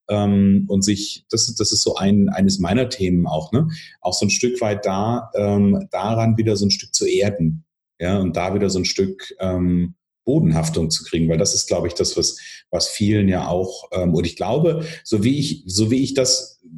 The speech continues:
das Label, um bei dem Begriff zu bleiben, deiner weiblichen Energie, ähm, äh, nochmal aufzumachen, hat ja auch die weibliche Energie viel, ähm, viel was mit Erdung zu tun.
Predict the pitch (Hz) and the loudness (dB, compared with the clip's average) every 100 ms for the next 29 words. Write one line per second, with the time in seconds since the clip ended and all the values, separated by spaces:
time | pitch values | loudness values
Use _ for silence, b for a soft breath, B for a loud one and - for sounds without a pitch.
0 | 95 - - 98 90 120 165 190 - 110 | -10 -8 -4 -4 -2 0 2 2 2 0
1 | 107 98 98 - 123 - 131 120 117 120 | 0 0 0 0 -2 0 0 0 2 2
2 | 120 B B - 101 95 107 120 110 92 | 0 B B -2 0 0 0 -2 0 0
3 | 92 82 113 151 156 113 113 110 107 107 | 0 0 2 2 0 0 2 2 2 2
4 | 104 - 101 101 95 101 104 98 98 - | 2 0 0 0 0 0 0 0 -2 0
5 | 104 95 92 87 95 - 101 - 95 - | 0 2 0 -4 -6 -4 -4 -2 -4 -4
6 | 92 90 95 92 - 87 87 82 95 107 | -6 -4 -4 -6 -8 -6 -6 -8 -8 -8
7 | - 92 92 85 85 B B B - 90 | -8 -6 -2 -2 -4 B B B -8 -2
8 | 85 82 80 80 80 - - 92 85 - | 0 2 2 2 -2 -6 -4 -4 -4 -8
9 | 82 - 95 95 92 87 82 - 76 - | -10 -8 -4 -2 0 -2 -4 -6 -8 -6
10 | 78 76 | -4 -4